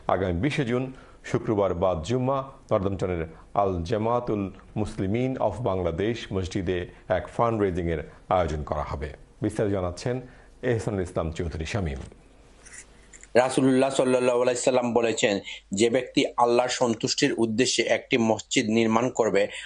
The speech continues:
Speaker 2: আল্লাহ তার জন্য জান্নাতে একটি গড় নির্মাণ করবেন।"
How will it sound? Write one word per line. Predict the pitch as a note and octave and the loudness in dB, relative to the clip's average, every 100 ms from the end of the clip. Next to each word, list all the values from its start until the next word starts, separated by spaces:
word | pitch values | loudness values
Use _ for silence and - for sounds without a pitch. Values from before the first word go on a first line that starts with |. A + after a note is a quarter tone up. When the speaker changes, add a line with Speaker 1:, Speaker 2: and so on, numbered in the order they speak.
| - - | -2 2
Speaker 2:
আল্লাহ | A#2+ B2+ B2+ C3 | 4 2 2 2
তার | A#2+ | 2
জন্য | A#2+ B2 A#2+ | 2 2 2
জান্নাতে | A2 A2+ A2+ G#2 B2 | 2 2 2 2 2
একটি | G#2+ - A#2 G2 | 2 0 -4 0
গড় | A2 A2 | 0 0
নির্মাণ | G2+ F#2+ F#2 | -2 -2 -4
করবেন।" | - E2+ D2+ | -2 -2 -4